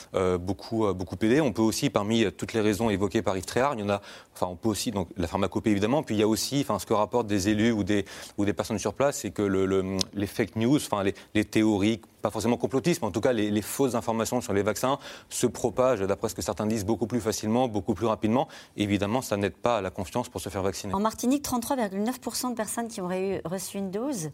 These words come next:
Speaker 1: Oui.
Speaker 2: Et en
Speaker 1: Ça,
Speaker 2: Guyane,
Speaker 1: ça, c'est
Speaker 2: vingt et un virgule sept ?
Speaker 1: Oui. Alors ça, c'est toute la population, donc
Speaker 2: Oui.
Speaker 1: même les enfants. Si on prend uniquement la population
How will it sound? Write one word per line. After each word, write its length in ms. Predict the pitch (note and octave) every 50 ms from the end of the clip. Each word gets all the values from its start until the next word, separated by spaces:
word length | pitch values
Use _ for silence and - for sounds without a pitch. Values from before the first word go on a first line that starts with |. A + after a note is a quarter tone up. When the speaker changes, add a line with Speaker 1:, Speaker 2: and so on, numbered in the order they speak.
| - -
Speaker 1:
Oui. 180 | - G#2+ G#2+ - - _ _
Speaker 2:
Et 80 | - F#3+
en 60 | F#3+
Speaker 1:
Ça, 60 | F#3
Speaker 2:
Guyane, 160 | F#3+ A3 B3 -
Speaker 1:
ça, 120 | D3+ D3
c'est 140 | - - -
Speaker 2:
vingt 180 | B3+ C#4+ C4+
et 60 | D4 C4+
un 80 | C4
virgule 240 | B3 B3 A#3 G#3+ G#3
sept ? 220 | - - B3+ D4 -
Speaker 1:
Oui. 140 | - - - _ _ -
Alors 120 | - - -
ça, 100 | D3 C3+
c'est 140 | - A#2
toute 200 | - - F3 D3+
la 80 | - C3
population, 640 | - C#3 A2+ - B2 A#2+ A2 - - C3 D3 F#3+ - G2+
donc 140 | G#2 F#2+ -
Speaker 2:
Oui. 80 | G2+
Speaker 1:
même 120 | B2+ C3 C3
les 140 | B2 G2+ A2
enfants. 300 | G#2 - - C#3 E3 D#3+
Si 160 | - - A#2
on 80 | A2
prend 180 | G#2+ - A#2+ A2+
uniquement 260 | B2 C3 B2 - C#3+
la 120 | C3+ A2+ -
population 500 | A2+ G2+ - A#2 A#2 G2+ - A#2 A#2